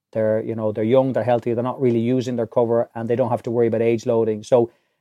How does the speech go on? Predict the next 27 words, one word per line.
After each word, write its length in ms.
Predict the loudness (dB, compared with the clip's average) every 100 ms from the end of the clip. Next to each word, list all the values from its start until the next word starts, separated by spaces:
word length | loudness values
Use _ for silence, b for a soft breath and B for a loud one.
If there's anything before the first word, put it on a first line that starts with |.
| _
that's 220 | -4 -2 0
something 400 | 0 0 -2 0
we 140 | 2
will 140 | 2
expect 420 | 0 -4 -8 -8 -10
to 100 | -10
see. 360 | -2 0 -2 -6 _ _ _ -6
And 160 | 2 6
then 360 | 6 4 -2 -8 -2
for 120 | 2
people 240 | 4 4
on 100 | 2
the 40 | 2
mid-level 560 | 2 4 4 4 2
schemes, 380 | -2 -4 -4 -4
people 240 | -4 -2 0
with 160 | 0
families, 760 | 0 -2 0 0 0 -4 -12 -20 _ _ _ -10
you 80 | -8
know, 180 | -4 -4
if 160 | 0
they, 320 | 4 4 4
if 100 | 2
these 260 | 2 2 2
increases 680 | 0 0 -2 0 -2 -4 -8 -6
are 180 | -4 -4
not 500 | -4 -4 -4 -6